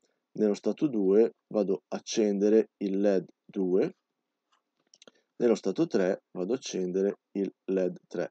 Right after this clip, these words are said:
scrivo qui dentro in piccolo. Nello stato uno voglio realizzare un'azione impulsiva, quindi la riconosciamo perché c'è scritto P e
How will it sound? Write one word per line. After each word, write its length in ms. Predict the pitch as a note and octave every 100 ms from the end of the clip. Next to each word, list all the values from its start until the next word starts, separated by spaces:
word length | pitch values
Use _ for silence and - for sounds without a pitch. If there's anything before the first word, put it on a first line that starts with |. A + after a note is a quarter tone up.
| _
scrivo 320 | - - F#2
qui 160 | - G2+
dentro 520 | F#2+ F2 - F#2+ -
in 160 | G#2 G2
piccolo. 500 | - F#2 - A2 C#3 - - - - - - - _
Nello 480 | C3+ F#3+ G3+ C3 A#2+
stato 600 | A2 - E3 A#2 - A2 -
uno 360 | F3+ D3+ D3+ F3+
voglio 400 | D3+ A#2 G#2+ A2
realizzare 680 | C#3 F3+ G#2 G#2 F#2+ G#2+ -
un'azione 640 | C3+ D#3 - C#3 C#3 C#3
impulsiva, 800 | D#3+ D3 C3+ A#2 - G#2 F#2+ F#2+
quindi 220 | - A2
la 100 | G#2
riconosciamo 640 | A2 A2+ A#2+ A#2 - B2+ G#2
perché 220 | G2 F#2+
c'è 160 | -
scritto 400 | F#2 - G2+ - - -
P 240 | A2 A#2 - _ _ _ -
e 260 | C#3+ -